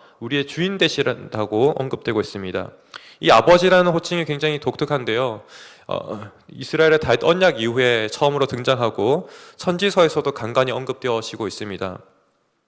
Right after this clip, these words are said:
자주 등장하지는 않지만 이 호칭이 주는 의미가 무엇입니까?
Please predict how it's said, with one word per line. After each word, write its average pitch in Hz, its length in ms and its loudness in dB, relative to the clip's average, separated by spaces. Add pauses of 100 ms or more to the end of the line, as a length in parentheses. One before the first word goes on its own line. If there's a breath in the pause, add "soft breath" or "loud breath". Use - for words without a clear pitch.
(680 loud breath)
자주 135 240 4
등장하지는 165 640 0
않지만 123 540 0
이 156 80 -2
호칭이 165 400 -4
주는 131 400 -2
의미가 127 360 -2
무엇입니까? 104 760 -4